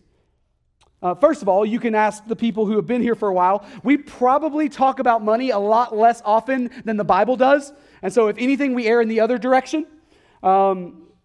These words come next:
but secondly, we haven't read the text yet. We're, we're, we just got through verse one. And in this entire paragraph, James isn't going to call for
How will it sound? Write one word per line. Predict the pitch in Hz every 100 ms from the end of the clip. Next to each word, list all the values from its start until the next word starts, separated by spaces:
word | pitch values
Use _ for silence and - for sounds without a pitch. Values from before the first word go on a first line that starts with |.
| _ -
but | 202
secondly, | - 320 269 185 180 233 _ _ _ _ _ _ -
we | 233
haven't | 285 269
read | 262 233
the |
text | - 294 277 - 220
yet. | 139 - - _ _ _ _ _ _ _ _
We're, | - 185
we're, | 202 208 - _ _
we | 175
just | 190 190
got | 240
through | 254 226
verse | 226 -
one. | 262 254 170 151 - _ _ _ _ _ _ _ _
And | 190 240
in |
this | 240 247
entire | 247 214 - 254 311
paragraph, | 302 - 339 233 151 151 143 196 - _ _ _ _ _ _ -
James | 226 294 247
isn't | 220 196
going | 240 226
to |
call | 226 226 214
for | 202 214 202